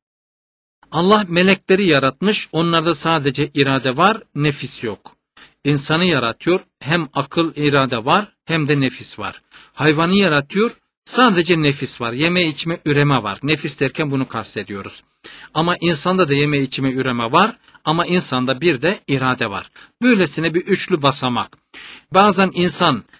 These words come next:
eğer iradesine hakim olur, iradesini kullanır, nefsine hakim olursa, yani iradesini Allah'a ipotek eder, Allah'a verir,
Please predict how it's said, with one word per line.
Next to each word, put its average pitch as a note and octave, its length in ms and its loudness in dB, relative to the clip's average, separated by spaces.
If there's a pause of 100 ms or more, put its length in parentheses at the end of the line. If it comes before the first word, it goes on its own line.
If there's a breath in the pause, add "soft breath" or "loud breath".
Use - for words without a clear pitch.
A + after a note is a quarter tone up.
(240 soft breath)
eğer F3 300 2
iradesine D#3+ 640 0
hakim C#3+ 540 0
olur, - 540 -6
iradesini D3 600 0
kullanır, C#3 600 0 (420 loud breath)
nefsine E3+ 460 0
hakim D#3 600 0
olursa, C3 640 -2 (360 loud breath)
yani D#3 580 2 (340)
iradesini E3 760 2 (100)
Allah'a D#3 400 2
ipotek D3 640 -2
eder, C#3 280 2 (100)
Allah'a C#3 520 2
verir, C#3 360 2